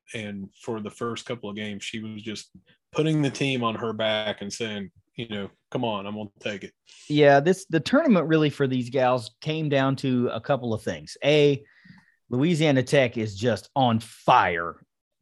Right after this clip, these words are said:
Speaker 2: from
Speaker 1: Yeah.
Speaker 2: behind the plate. I mean, they just, they hit and they don't stop hitting.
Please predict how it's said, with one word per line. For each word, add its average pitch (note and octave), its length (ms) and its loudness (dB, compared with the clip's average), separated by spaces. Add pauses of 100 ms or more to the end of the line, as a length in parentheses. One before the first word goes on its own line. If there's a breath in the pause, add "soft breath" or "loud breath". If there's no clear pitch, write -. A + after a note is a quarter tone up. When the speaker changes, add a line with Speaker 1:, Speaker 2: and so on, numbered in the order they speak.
Speaker 2:
from B2 160 4
Speaker 1:
Yeah. A2 60 4
Speaker 2:
behind G#2+ 220 2
the G#2 60 0
plate. E2+ 340 -4
I B2+ 80 4
mean, B2+ 220 6
they C#3 160 6
just, B2+ 400 0
they C#3 160 2
hit C#3 360 2 (200)
and A#2+ 160 0
they A2+ 80 4
don't A2+ 180 0
stop - 300 -2
hitting. E2 340 -6